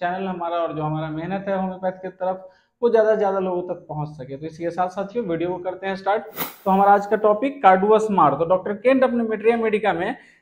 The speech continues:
कार्डुअस मैरियनस यानी कि कार्डुअस के बारे में कहते हैं कि यकृत की दवाओं में यह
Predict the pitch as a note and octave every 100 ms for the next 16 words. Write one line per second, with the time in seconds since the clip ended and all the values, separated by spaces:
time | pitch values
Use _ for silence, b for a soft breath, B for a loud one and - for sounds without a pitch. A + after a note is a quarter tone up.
0 | b G3 F#3+ G3+ C4+ C#4 A3 G3+ G3+ G3
1 | G#3 G#3 D#3 - - E3+ F3 F3+ B3 A3+
2 | F#3+ F#3+ B3 B3 G#3 F#3 F3 F3 A3+ A3+
3 | F#3+ F#3+ F3+ F#3 A3+ A3 F#3 G#3 G#3 D4
4 | D#4+ C4+ G#3+ G3 G3 G3+ G3 D3 D#3+ F3+
5 | D#3 D#3+ F3+